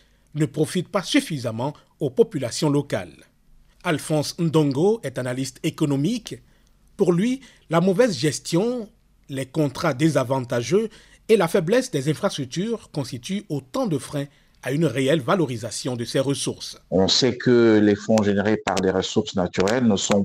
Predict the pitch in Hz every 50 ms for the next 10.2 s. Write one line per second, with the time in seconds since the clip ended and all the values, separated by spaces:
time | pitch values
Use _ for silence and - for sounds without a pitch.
0 | - - - 139 127 117 117 90 95 123 160 160 147 135 143 113 - - - 160
1 | 175 180 - - - - - - - - 113 113 110 107 104 107 104 101 101 98
2 | 101 98 - 98 98 101 104 101 101 92 92 87 - - 95 90 87 90 95 110
3 | 135 156 147 - - - 90 92 90 85 90 95 95 92 92 95 107 107 92 -
4 | 120 117 117 - - 104 101 98 85 90 85 - - 92 90 92 87 90 98 101
5 | 98 - 95 92 90 87 87 87 82 78 76 69 69 73 - - - 85 82 76
6 | 95 95 92 85 92 90 101 104 92 92 104 113 117 123 123 113 107 98 87 90
7 | 90 90 87 80 85 87 92 90 87 90 117 127 123 120 _ - 107 98 95 90
8 | 95 98 104 110 117 117 113 - - - - 104 101 101 98 92 90 87 85 82
9 | - - - - - - - - 101 95 - - 95 87 - 120 113 113 127 127
10 | 120 101 90 87